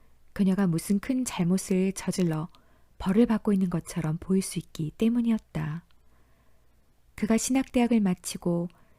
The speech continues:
성당에서 교리교사를 가르치다가 갑자기 입대를 하기 전까지 거의 나는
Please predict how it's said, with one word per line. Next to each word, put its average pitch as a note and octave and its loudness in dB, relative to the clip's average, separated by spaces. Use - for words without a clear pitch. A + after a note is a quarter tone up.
성당에서 G3+ 0
교리교사를 G3 -2
가르치다가 - -6
갑자기 - -2
입대를 A3 2
하기 - -4
전까지 D#3+ -4
거의 G#3+ 2
나는 E3+ 2